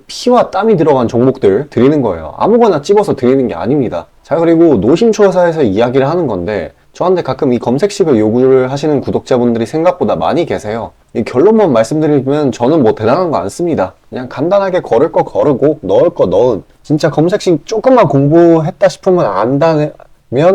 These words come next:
진짜 누구나 사용하는 그런 수준에서 크게 벗어나지 않아요. 자, 말씀드리고 싶은 거는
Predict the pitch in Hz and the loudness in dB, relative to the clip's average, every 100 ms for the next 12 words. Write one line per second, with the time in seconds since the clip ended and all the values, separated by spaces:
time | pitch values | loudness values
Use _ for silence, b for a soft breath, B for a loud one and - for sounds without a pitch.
0 | 196 190 - - - 139 92 139 226 208 | 0 -6 -18 -20 -4 -2 0 2 4 2
1 | 147 175 190 104 80 92 - 208 208 196 | 4 2 2 -2 -8 -8 -2 0 0 0
2 | 196 185 160 - 214 220 127 143 165 147 | 2 0 0 -2 -2 0 -2 -2 -2 -2
3 | 85 104 151 95 - - - 120 104 - | -2 0 0 0 -4 -12 -8 -4 -2 0
4 | 170 156 135 120 - 107 92 80 120 | 0 2 0 -4 -6 -6 -6 -8 -10